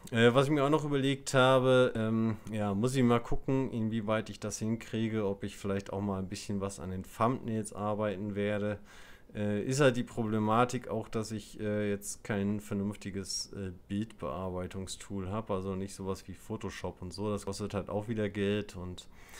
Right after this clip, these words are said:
ähm, gut, ich weiß, ich weiß, es gibt da so einen Trick, ähm, also man hatte mir ein Kommilitone damals erzählt, wie man sozusagen illegalerweise an, an Photoshop kommen kann, aber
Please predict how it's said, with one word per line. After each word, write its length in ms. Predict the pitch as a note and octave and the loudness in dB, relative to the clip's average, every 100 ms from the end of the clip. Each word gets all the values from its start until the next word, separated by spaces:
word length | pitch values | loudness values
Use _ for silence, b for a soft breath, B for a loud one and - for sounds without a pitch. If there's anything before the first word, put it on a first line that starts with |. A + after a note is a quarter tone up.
| B B - | B B -10
ähm, 340 | G2 F#2+ F#2+ F#2 | -6 -4 -4 -4
gut, 220 | G#2 - | -6 -6
ich 160 | G2+ C3+ | 0 6
weiß, 300 | B2+ C3+ - | 8 6 2
ich 360 | A#2 - G#2+ | -2 -4 0
weiß, 320 | A#2+ C3+ D3+ | 4 6 4
es 180 | F#2+ A2 | 0 -4
gibt 220 | C3+ B2 | -4 0
da 140 | A#2+ A2 | 2 2
so 100 | G#2+ | 0
einen 140 | G2+ | -2
Trick, 420 | - F3 F3 - - | 0 0 0 -8 -4
ähm, 720 | D3 C#3 C3+ C#3 C3+ C#3 C3+ - | 0 2 2 2 2 4 2 0
also 560 | A2 G#2+ A2 A2 G#2+ G2 G#2+ | -4 -2 0 0 -2 -6 -6
man 140 | G2 G2 | -4 -2
hatte 180 | G#2+ G#2 | -2 0
mir 240 | G2+ F#2+ | 0 0
ein 160 | F#2 - | -2 -4
Kommilitone 640 | G#2 F#2+ F2 - A2+ A2+ | -2 -2 -4 -2 0 2
damals 400 | G#2 G#2 A2+ G#2+ | 2 0 0 -2
erzählt, 540 | G2+ - A2 G#2+ G#2 | -6 -4 -2 -2 -2
wie 80 | G2+ | -4
man 180 | G2 F#2+ | -2 -4
sozusagen 580 | G2+ G2 G#2 F#2+ F#2+ G2 | -6 -6 -4 -2 -4 -4
illegalerweise 880 | G2+ G2+ G2+ G2 G2 F#2+ G2 G2 E2+ | -2 -2 -2 -2 -2 0 0 0 -2
an, 200 | F2+ F#2 B B B B B | -4 -8 B B B B B
an 160 | G#2 | -6
Photoshop 600 | G2+ C3 D3 B2+ C3+ B2+ - | -2 -2 0 4 4 4 4
kommen 320 | B2 A#2+ - | 6 6 4
kann, 400 | A#2+ A#2 B2 A2+ | 2 4 4 2
aber 300 | G#2 G#2+ | 2 0